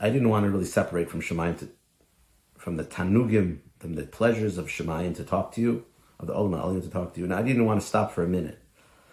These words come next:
But since I gave you a handshake, you gave me, we, we shook each other's hand, we made a deal, so I'm chayiv to come fulfill my promise. That's why I came."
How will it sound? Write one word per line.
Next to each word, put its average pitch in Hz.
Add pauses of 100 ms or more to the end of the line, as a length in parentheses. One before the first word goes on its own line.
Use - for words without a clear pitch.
(140)
But 95
since 151
I 92
gave 107
you 110
a 95
handshake, 120
you 98
gave 98
me, 110
we, 98
we 95
shook -
each 101
other's 110
hand, 127
we 90
made 92
a 98
deal, 107 (460)
so 120
I'm 127
chayiv 147 (600)
to 113
come 117
fulfill 113
my 92
promise. 85 (320)
That's 104
why 101
I 92
came." -